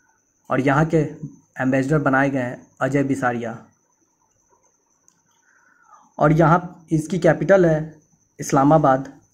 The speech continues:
और यहाँ पे पाकिस्तानी रूपी चलता है। Next है हमारा कतर।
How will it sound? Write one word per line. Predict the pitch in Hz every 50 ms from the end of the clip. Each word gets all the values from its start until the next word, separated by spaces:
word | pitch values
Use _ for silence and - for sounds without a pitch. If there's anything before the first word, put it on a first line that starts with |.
| _ - -
और | 123
यहाँ | 123 135 139 139
पे | 135 151
पाकिस्तानी | - - 131 131 - 143 - - 127 123 127 135
रूपी | 127 131 120 110 131 117
चलता | - 123 113 113 113 117
है। | 113 113 113 - _ _ _ _ _ _ _ _ _ _ _ _ _ _ _ _ _ _ _ _ _ _ _ _ _ _ _ - -
Next | 131 143 160 170 170 - -
है | 180
हमारा | 170 160 147 135 135 135 135 135 - _ -
कतर। | - 139 135 - 123 117